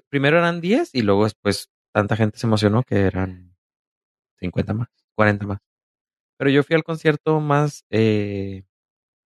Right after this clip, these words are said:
épico de Juan Gabriel, que fue en el estadio de béisbol,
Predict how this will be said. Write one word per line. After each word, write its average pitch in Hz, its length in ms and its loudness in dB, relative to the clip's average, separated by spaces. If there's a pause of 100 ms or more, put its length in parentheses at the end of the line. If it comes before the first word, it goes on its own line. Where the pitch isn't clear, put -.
épico 143 540 -4
de 104 140 2
Juan 104 180 0
Gabriel, 110 480 2
que 101 80 -6
fue 98 300 2
en 104 140 0
el 104 520 2
estadio 101 300 -2
de 104 40 2
béisbol, 101 380 0